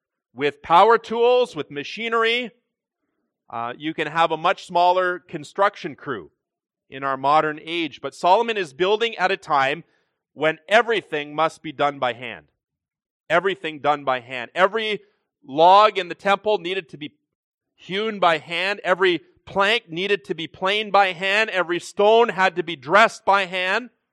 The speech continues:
Every decoration hand carved. In addition to this, God's law, appropriate reverence for the Lord, requires the temple is constructed on site without any tools on site.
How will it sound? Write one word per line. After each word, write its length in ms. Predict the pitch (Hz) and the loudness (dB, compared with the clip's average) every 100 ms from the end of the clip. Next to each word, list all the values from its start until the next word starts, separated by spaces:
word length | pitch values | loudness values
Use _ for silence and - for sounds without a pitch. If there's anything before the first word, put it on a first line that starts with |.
| _ _ _ _ _ _ _ _ 151 | _ _ _ _ _ _ _ _ -4
Every 240 | 185 196 | 0 0
decoration 720 | 170 196 190 180 196 190 180 | 2 0 0 -2 -2 -6 -12
hand 400 | 139 170 185 190 | -8 -6 -6 -6
carved. 500 | - 160 165 233 226 _ _ _ _ _ _ _ _ _ _ _ _ _ _ _ _ _ _ _ _ _ _ | 2 4 4 2 -4 _ _ _ _ _ _ _ _ _ _ _ _ _ _ _ _ _ _ _ _ _ _
In 80 | 151 | -12
addition 380 | 143 202 208 180 | -2 -2 -2 -8
to 100 | 175 | -4
this, 220 | 180 - | -4 0
God's 340 | 170 190 156 | 4 4 4
law, 260 | 170 160 190 | 2 6 6
appropriate 480 | - 190 190 185 175 | 4 -2 -2 -6 0
reverence 420 | 170 196 202 - | 2 2 0 -4
for 120 | 190 | -6
the 120 | 165 | -2
Lord, 240 | 151 156 165 | 0 0 0
requires 580 | 165 185 180 202 202 - _ - | -4 2 4 4 2 -2 _ -18
the 80 | - | -6
temple 420 | 202 220 226 220 | 2 2 4 2
is 100 | 180 | 2
constructed 580 | - 160 - 208 208 180 - | -6 -10 2 2 2 -8 2
on 300 | 196 254 240 | 4 4 2
site 400 | - 160 175 - _ _ | 0 2 2 -4 _ _
without 500 | 160 175 - 208 233 190 | -4 -4 2 2 2 -2
any 240 | 220 214 | -6 -6
tools 560 | - 226 226 143 110 147 | -10 -6 -4 -4 -2 -2
on 200 | 135 127 | -2 -4
site. 380 | - 131 - | -4 -4 -4